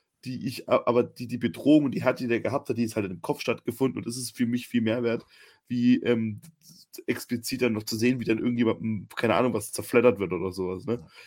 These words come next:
Speaker 1: Ich mein,
Speaker 2: Ja.
Speaker 1: das Allerlächerlichste ist nach wie vor für mich immer noch Batman wie Superman,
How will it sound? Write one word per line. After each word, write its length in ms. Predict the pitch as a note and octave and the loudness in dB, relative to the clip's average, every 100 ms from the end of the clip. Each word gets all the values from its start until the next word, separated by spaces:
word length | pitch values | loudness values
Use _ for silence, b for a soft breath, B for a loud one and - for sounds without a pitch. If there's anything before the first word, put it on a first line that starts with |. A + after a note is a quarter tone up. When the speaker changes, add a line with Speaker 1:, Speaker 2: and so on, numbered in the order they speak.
| - | 2
Speaker 1:
Ich 80 | |
mein, 120 | A#2 A2 | 4 4
Speaker 2:
Ja. 120 | A2 - | -2 -12
Speaker 1:
das 240 | - - - | -12 -12 -2
Allerlächerlichste 680 | - C#3 B2 B2+ B2 A#2+ - | 2 6 6 4 2 0 -4
ist 120 | A2 | -2
nach 200 | G#2+ A2+ | -4 -2
wie 80 | B2 | -4
vor 180 | A2 A2 | 0 -2
für 80 | A2+ | -2
mich 180 | A2 | -4
immer 100 | G#2+ | -2
noch 140 | A2 G#2+ | -4 0
Batman 320 | A#2 - G#2+ | -2 0 -4
wie 60 | G2+ | -4
Superman, 480 | A2+ A#2 G2+ F#2 | -2 0 0 -4